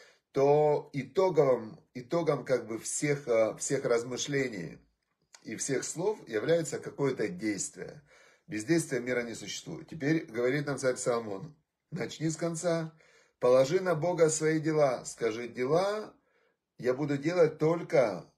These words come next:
которые Бог заповедовал, и Он мне даст в этом успех". Как говорят люди, которые,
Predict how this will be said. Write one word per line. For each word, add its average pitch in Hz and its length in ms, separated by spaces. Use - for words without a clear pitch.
которые 127 480
Бог 127 220
заповедовал, 110 920
и 143 120
Он 220 220
мне 202 120
даст 202 300
в 175 60
этом 170 240
успех". 143 360
Как 120 220
говорят 139 400
люди, 127 260
которые, 107 580